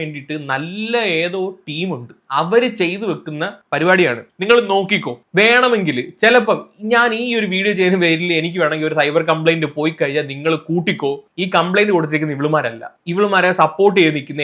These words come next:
ഏതോ ഒരുത്തനാണ്, അല്ലെങ്കിൽ ഏതോ ടീമാണ്. ഞാൻ ഈ വീഡിയോ ചെയ്യുന്ന പേരിൽ നിന്റെ പേര് കംപ്ലൈന്റ് പോയി കഴിഞ്ഞാൽ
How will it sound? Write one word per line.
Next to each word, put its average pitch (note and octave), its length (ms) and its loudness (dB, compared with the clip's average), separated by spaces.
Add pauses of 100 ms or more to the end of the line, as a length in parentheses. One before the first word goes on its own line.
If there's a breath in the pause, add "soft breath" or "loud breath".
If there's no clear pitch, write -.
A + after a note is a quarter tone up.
ഏതോ D3 180 -2
ഒരുത്തനാണ്, A#2 380 -8 (160)
അല്ലെങ്കിൽ E3 360 2
ഏതോ D#3 160 2 (280)
ടീമാണ്. D#3 380 -2 (240)
ഞാൻ G#3+ 140 4 (100)
ഈ - 20 0 (100)
വീഡിയോ F3 240 2
ചെയ്യുന്ന D#3 240 0
പേരിൽ C#3+ 160 -4 (100)
നിന്റെ E3 260 0
പേര് C#3+ 220 -2
കംപ്ലൈന്റ് C#3 460 -4
പോയി B2+ 180 -8
കഴിഞ്ഞാൽ C3 320 -6